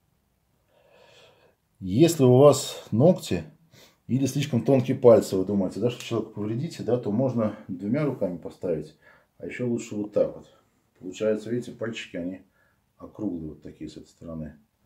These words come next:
Вот так вот поставили и по очереди. Вот, уже что-то забулькало. Не отрывая рук,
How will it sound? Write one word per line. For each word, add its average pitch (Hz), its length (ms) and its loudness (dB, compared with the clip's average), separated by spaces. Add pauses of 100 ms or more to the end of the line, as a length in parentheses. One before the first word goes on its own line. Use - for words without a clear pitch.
(640)
Вот - 140 -18
так 156 120 -8
вот - 120 -20
поставили 139 640 -6 (1120)
и 60 120 -10
по - 160 -14
очереди. 78 480 -8 (4000)
Вот, 95 300 -16
уже 98 220 -18
что-то - 240 -12
забулькало. 85 680 -10 (1200)
Не 101 140 -6
отрывая 104 540 -2
рук, 98 220 -6